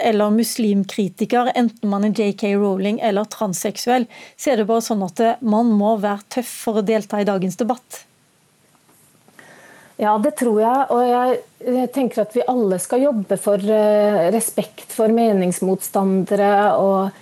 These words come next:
Speaker 2: eh, lære opp, eh, både våre egne barn og meddebattanter til å føre en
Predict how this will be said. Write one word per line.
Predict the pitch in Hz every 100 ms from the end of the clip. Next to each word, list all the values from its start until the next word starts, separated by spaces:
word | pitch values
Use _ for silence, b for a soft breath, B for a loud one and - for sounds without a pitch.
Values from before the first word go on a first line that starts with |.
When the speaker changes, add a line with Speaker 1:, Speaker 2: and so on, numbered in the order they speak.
| B B B -
Speaker 2:
eh, | 214 190 190
lære | 196 240 226 196 190
opp, | 196 202 - 233
eh, | 226 214 202 208 98
både | - 214 208 208 190
våre | 185 208
egne | 220 202 185 196
barn | 190 185 190 214 226
og | 202 196 196 196 196 190
meddebattanter | 196 202 196 180 208 214 214 202 269 262
til | 240 214
å | 220 220 -
føre | - 240 202 185
en | 190